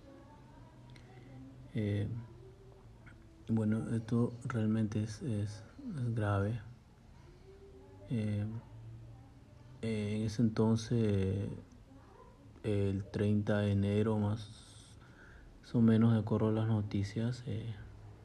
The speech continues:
hubo unos nueve mil setecientos casos confirmados solo en China.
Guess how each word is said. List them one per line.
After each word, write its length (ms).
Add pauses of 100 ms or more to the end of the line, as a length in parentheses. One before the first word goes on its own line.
(680)
hubo 380
unos 640
nueve 320
mil 180
setecientos 640 (180)
casos 400 (1600)
confirmados 920
solo 240
en 240
China. 420